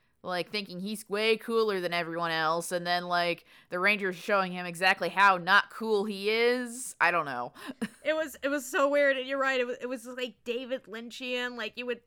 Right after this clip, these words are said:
Speaker 2: you would think this would be in a David Lynch movie, or if David Lynch made this.
Speaker 1: Oh, God. David Lynch's Power Rangers. Could you imagine?
Speaker 2: Oh, dear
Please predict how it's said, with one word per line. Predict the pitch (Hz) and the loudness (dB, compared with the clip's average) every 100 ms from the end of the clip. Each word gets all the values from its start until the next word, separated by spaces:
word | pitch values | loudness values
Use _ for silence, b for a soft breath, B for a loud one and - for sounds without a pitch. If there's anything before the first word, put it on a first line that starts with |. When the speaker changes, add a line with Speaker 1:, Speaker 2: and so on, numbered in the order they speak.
| _ | _
Speaker 2:
you | 262 294 | -6 -6
would | 339 - | -6 -6
think | 277 247 | -6 -6
this | 285 277 | -12 -10
would | 226 | -8
be | 247 | -8
in | 233 | -6
a | 214 | -8
David | 220 214 208 190 | -6 -6 -6 -10
Lynch | 196 190 - | -10 -10 -16
movie, | 175 170 175 175 165 - | -14 -12 -12 -12 -14 -10
or | 214 | -6
if | 196 - | -6 -2
David | 226 226 208 | -2 -2 -6
Lynch | 214 202 190 | -10 -10 -10
made | 185 - | -10 -10
this. | 180 127 220 - - - _ _ _ _ _ _ _ _ - | -12 -12 -14 -18 -20 -20 _ _ _ _ _ _ _ _ -18
Speaker 1:
Oh, | 151 131 147 | -14 -12 -6
God. | 143 131 165 | -4 -4 0
David | 214 208 180 | 0 0 -4
Lynch's | 185 180 - | -8 -8 -4
Power | 170 165 151 | 4 4 4
Rangers. | 151 147 143 156 | 0 -4 -10 -12
Could | - 160 | -10 -8
you | 196 190 | -6 -6
imagine? | 147 151 156 240 | -4 -2 0 0
Speaker 2:
Oh, | 233 | -2
dear | 202 175 | -2 -8